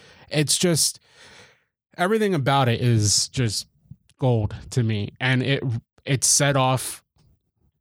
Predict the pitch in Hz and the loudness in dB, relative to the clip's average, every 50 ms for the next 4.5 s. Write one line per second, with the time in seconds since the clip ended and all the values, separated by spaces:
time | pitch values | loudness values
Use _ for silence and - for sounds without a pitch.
0 | _ - 123 - 147 135 135 135 123 - 143 160 185 160 120 113 113 104 101 98 | _ -4 -2 0 2 2 2 2 2 0 0 0 0 2 2 2 2 2 2 0
1 | 95 95 92 - _ _ - 131 135 139 143 170 175 190 185 175 156 160 175 180 | -2 -2 -4 -8 _ _ -2 0 0 2 2 2 2 2 0 0 2 0 0 0
2 | 165 190 165 175 170 - - 151 147 143 127 123 123 117 - 143 143 151 151 131 | 0 0 0 -2 -2 -2 0 0 2 2 2 2 2 0 0 0 2 2 2 2
3 | 117 113 - - - 135 127 110 - 120 110 110 104 117 127 123 113 120 117 113 | 2 0 0 0 0 0 0 2 2 2 0 2 2 2 0 0 2 0 0 0
4 | 117 107 - - 120 110 110 110 110 104 | 0 -2 0 0 0 0 0 0 -2 -4